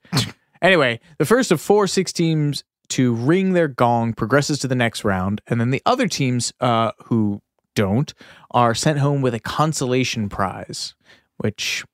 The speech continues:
Speaker 2: garbage. Uh, Hershey's chocolate syrup, Nestle's Quick, L A Looks hair gel, Star-Kissed tuna, Nerds candy, Merriam-Webster's dictionary, or a fifty dollars savings bond,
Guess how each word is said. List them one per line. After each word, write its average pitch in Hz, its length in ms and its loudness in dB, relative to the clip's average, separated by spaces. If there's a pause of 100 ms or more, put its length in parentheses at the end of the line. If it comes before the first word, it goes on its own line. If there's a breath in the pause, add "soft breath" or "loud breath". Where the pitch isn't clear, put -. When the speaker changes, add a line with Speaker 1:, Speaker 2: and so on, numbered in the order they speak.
(180)
Speaker 2:
garbage. 127 680 0 (480)
Uh, 110 280 4
Hershey's 185 380 2
chocolate 160 460 2
syrup, 175 420 2 (240)
Nestle's 151 440 0
Quick, - 420 0 (540)
L 180 180 4
A 180 140 4
Looks 160 500 0
hair 185 300 2
gel, 190 400 -2 (200)
Star-Kissed - 840 0 (100)
tuna, 196 460 2 (440 soft breath)
Nerds 180 640 2
candy, 190 680 0 (640 soft breath)
Merriam-Webster's 180 920 2
dictionary, 135 800 0 (320)
or 131 160 2
a 110 40 -2
fifty 214 460 0
dollars 160 480 4
savings 135 460 0
bond, 104 320 0